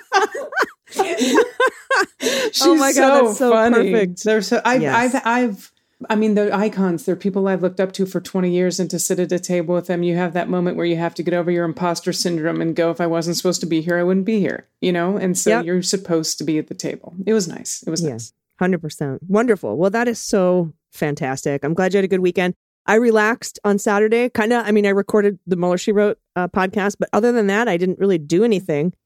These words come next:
Speaker 2: Good.
Speaker 1: Um, so that was kinda nice. And, um, just, you know, need, need time to relax. And, uh, 'cause, you know, the last week in June is gonna start, it's gonna start getting pretty crazy because we're gonna, I'm gonna go on vacation for a week. Don't worry, there will be content every day.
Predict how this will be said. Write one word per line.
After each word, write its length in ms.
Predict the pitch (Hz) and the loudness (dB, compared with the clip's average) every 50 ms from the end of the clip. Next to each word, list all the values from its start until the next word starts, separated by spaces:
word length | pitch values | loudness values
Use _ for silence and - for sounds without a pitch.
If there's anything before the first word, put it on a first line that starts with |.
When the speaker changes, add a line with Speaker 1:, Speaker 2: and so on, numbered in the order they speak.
| _ _ | _ _
Speaker 2:
Good. 320 | - 185 185 190 190 160 - | -2 -2 0 0 0 0 0
Speaker 1:
Um, 360 | 180 170 170 165 160 170 202 | 0 2 2 0 -2 -4 -6
so 180 | - - 196 175 | -4 -2 -2 0
that 240 | - 175 170 175 | 0 -2 -2 0
was 140 | 202 208 - | 0 0 0
kinda 260 | - - 202 180 180 | -2 -2 0 0 2
nice. 340 | 170 170 165 214 240 - - _ _ _ _ _ _ _ _ _ _ _ - | 2 2 0 0 -2 -4 -8 _ _ _ _ _ _ _ _ _ _ _ 0
And, 380 | 214 202 196 196 196 196 185 | 2 2 4 4 4 2 4
um, 520 | 196 190 185 185 180 170 170 165 160 156 - _ _ _ _ _ - | 4 4 4 2 2 2 0 0 -2 -4 -6 _ _ _ _ _ -4
just, 340 | - 311 247 - - - 240 | -2 -2 -2 -2 -4 -2 0
you 100 | 233 190 | 0 2
know, 300 | 156 143 143 143 156 160 - _ - | 0 0 -2 -4 -6 -10 -12 _ -2
need, 320 | 185 196 202 202 190 160 - - | 0 2 2 2 0 -2 -6 -4
need 220 | 202 220 214 208 - | 0 0 0 0 0
time 260 | - 196 180 175 175 | 0 0 0 0 0
to 120 | - 170 | -2 -2
relax. 580 | 143 143 135 127 117 123 123 117 - - - 180 | -2 0 -2 -2 -4 -6 -10 -10 -10 -6 -2 -2
And, 220 | 170 160 160 156 - | 0 0 -2 -2 -2
uh, 160 | 185 180 170 - | -2 -2 0 0
'cause, 200 | - 196 180 208 | 0 0 0 2
you 80 | 208 | 2
know, 160 | 190 170 160 | 2 2 2
the 120 | 160 190 214 | 2 2 2
last 220 | 233 240 254 - | 2 2 0 0
week 140 | 233 208 202 | -2 -2 0
in 100 | 170 160 | -2 -2
June 300 | 151 170 165 156 151 151 | -2 0 0 0 0 0
is 120 | 147 147 | -2 -2
gonna 220 | - - 151 143 143 | -4 -4 -4 -4 -4
start, 260 | - - 165 143 - | -2 -4 -4 -4 -4
it's 140 | 151 - - | -6 -6 -4
gonna 120 | - 220 | -4 -2
start 180 | - - 190 - | 0 -2 -2 0
getting 200 | - 165 160 156 | 0 -2 -2 0
pretty 200 | - 185 156 147 | -2 -2 -2 -4
crazy 320 | - - 170 147 143 165 | -4 -2 -2 -2 0 -2
because 280 | 175 170 - 196 185 180 | -6 -4 -2 -2 -2 0
we're 120 | 185 196 | -2 0
gonna, 180 | 190 208 196 175 - | 0 0 0 0 -2
I'm 160 | 139 175 180 | -2 0 2
gonna 140 | 190 190 196 | 2 2 2
go 340 | 170 190 175 170 170 170 160 _ - - - - - - | 2 2 2 2 2 0 0 _ -12 -20 -20 -20 -6 -2
on 120 | 190 190 | 0 2
vacation 460 | 190 190 - - 202 190 - - 185 180 | 2 2 2 2 0 2 2 0 0 0
for 220 | - 185 175 175 | 2 2 2 4
a 60 | 170 165 | 4 4
week. 300 | 160 156 160 165 - - | 2 2 0 0 0 2
Don't 220 | 214 208 240 233 | 2 2 4 4
worry, 280 | 240 233 233 247 277 - | 4 4 4 2 2 0
there 100 | - 190 | 0 2
will 140 | 180 180 185 | 2 4 2
be 100 | 170 190 | 2 0
content 500 | 196 - 196 180 175 185 - 190 185 160 185 | 0 0 0 0 0 0 0 -2 -2 -2 -2
every 200 | 185 175 202 208 | -2 0 0 0
day. 360 | - 175 170 170 185 208 | 0 0 0 0 0 -2